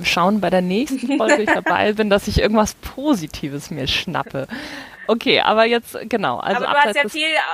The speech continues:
Speaker 2: ausländischen positiven
Speaker 1: Ja,
Speaker 2: Input
Speaker 1: genau,
Speaker 2: in
Speaker 1: ich hab,
Speaker 2: diese
Speaker 1: genau,
Speaker 2: Sendung gebracht.
Speaker 1: ausländische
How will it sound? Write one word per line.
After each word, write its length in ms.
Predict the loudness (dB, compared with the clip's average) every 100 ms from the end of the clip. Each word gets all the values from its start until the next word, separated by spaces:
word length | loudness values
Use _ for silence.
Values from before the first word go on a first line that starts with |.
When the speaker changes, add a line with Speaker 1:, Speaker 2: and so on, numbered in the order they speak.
| 0
Speaker 2:
ausländischen 1000 | 0 0 -10 -8 -8 -10 -12 -12 -14 -4
positiven 540 | 4 4 2 -6 0
Speaker 1:
Ja, 260 | 2 2 0
Speaker 2:
Input 200 | 2 2
Speaker 1:
genau, 240 | 4 4
Speaker 2:
in 60 | 2
Speaker 1:
ich 80 | 0
hab, 60 |
Speaker 2:
diese 180 | 0 -2
Speaker 1:
genau, 180 | 2 2
Speaker 2:
Sendung 180 | 4 0
gebracht. 200 | 2 2
Speaker 1:
ausländische 540 | 4 2 2 -2 -4